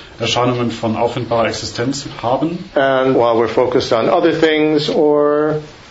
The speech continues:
Speaker 2: not meditating, then our mind still makes appearances of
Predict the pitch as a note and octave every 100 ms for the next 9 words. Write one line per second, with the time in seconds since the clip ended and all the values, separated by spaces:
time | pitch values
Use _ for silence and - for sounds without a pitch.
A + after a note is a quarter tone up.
0 | - B2 C#3 D3 C#3+ D3 D3 C#3 C#3+ D3
1 | - - - - - A#2+ A#2+ A#2+ A2+ G#2+
2 | G#2+ G#2 - B2+ A2 G2 - D3 A2 G2
3 | - C#3 C3+